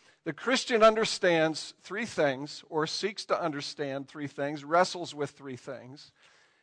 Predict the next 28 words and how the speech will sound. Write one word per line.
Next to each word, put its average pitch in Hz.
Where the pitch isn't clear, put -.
and 143
that 165
is 208
this: 185
a 156
true 180
Christian 190
is 165
someone 170
who 165
has 160
died. 131
A -
true 165
Christian 196
is 208
someone 185
who 175
has 175
died. 139
A 131
true 151
Christian 180
is 190
someone 196
who 190
is 202
alive. 196